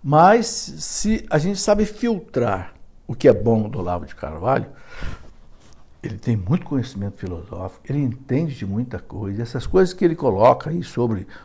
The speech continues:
comunismo, nova ordem social, eu acredito nessas coisas sim, não te-, não tem dúvida, porque não é só ele que coloca isso, Padre Paulo coloca isso, né? Aliás, Padre Paulo conversa com Olavo de Carvalho.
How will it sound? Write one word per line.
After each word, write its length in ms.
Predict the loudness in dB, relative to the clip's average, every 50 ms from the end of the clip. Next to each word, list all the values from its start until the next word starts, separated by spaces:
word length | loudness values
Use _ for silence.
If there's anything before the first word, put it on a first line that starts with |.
| -20 -16 -8
comunismo, 640 | -4 -2 -2 -2 -2 -4 -6 -6 -4 -4 -6 -6
nova 180 | -6 -8 -6 -4
ordem 220 | -6 -6 -6 -10
social, 320 | -14 -16 -12 -10 -8 -8 -6
eu 160 | -6 -6 -6
acredito 460 | -6 -6 -8 -8 -6 -8 -8 -8 -10
nessas 280 | -12 -12 -12 -14 -16 -12
coisas 360 | -10 -10 -8 -8 -10 -12 -12
sim, 280 | -10 -8 -8 -8 -8 -10 -14 -20 _ -20 -20 -20 -20 -20 _ _ -14 -8
não 100 | -8 -8
te-, 160 | -8 -8 -8
não 140 | -6 -6 -4
tem 220 | -4 -2 -2 -2 -2
dúvida, 300 | 0 0 2 2 2 2
porque 160 | 2 0 0
não 120 | 2 2
é 100 | 0 0
só 200 | 0 0 0 0
ele 240 | 0 0 -2 -4 -6
que 120 | -10 -14
coloca 420 | -14 -12 -10 -10 -10 -12 -12 -14 -16
isso, 160 | -16 -16 -12
Padre 200 | -8 -8 -8 -6
Paulo 260 | -4 -4 -4 -2 -4 -6
coloca 440 | -8 -8 -8 -8 -8 -10 -10 -12 -12
isso, 360 | -12 -12 -12 -12 -16 -20 -20 -20 -20 _ _ _ _ _ -20 -20 -20 -20 -20 _ _ _ -8
né? 200 | -6 -6 -6 -8 -10 -16 -20 -20 -20 -20 -20 -20 -20 -20 -14 -6
Aliás, 200 | -2 -2 -2 0
Padre 220 | 2 2 2 2
Paulo 260 | 2 4 6 6 4 4
conversa 500 | 2 0 0 2 4 2 2 0 -2 -6
com 120 | -6 -6
Olavo 300 | -4 -4 -6 -6 -8 -12
de 100 | -16 -14
Carvalho. 480 | -8 -8 -6 -6 -8 -10 -12 -14 -16